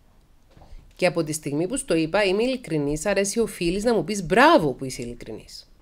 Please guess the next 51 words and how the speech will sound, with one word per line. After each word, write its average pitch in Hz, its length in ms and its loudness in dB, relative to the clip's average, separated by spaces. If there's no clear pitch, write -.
Είναι - 180 4
σαν 202 180 2
να 160 100 2
έρχομαι 202 360 -2
να 285 100 2
σου - 140 -6
λέω, 196 280 4
«Θέλω 226 400 6
να 233 140 4
κλέψω 185 480 4
ένα 180 140 2
αντικείμενο 160 480 0
από 156 140 -4
το 139 100 -12
σπίτι 131 320 -10
σου 269 160 -6
και 262 100 2
να 240 120 4
μην 320 160 8
το 277 60 4
επιστρέψω. 160 540 -2
Και 170 140 -6
είμαι 269 80 4
ειλικρινής 311 500 4
μαζί 135 280 2
σου, 139 160 -10
θέλω 202 240 2
να 320 120 2
το 254 100 2
κλέψω. 277 540 4
Και 160 100 -10
θέλω 160 240 -2
να 240 60 2
μου 214 120 0
πεις 170 240 -4
μπράβο 151 540 0
που 160 100 -4
είμαι 190 180 4
ειλικρινής 165 520 0
και - 120 -4
σου - 140 -4
λέω 160 140 4
ότι 233 140 0
θέλω 143 240 -4
να 160 80 -2
το 240 100 -2
κλέψω». - 540 2
Για 277 100 0
σκεφτείτε 151 520 -4
το 117 60 -16
λίγο. - 340 -20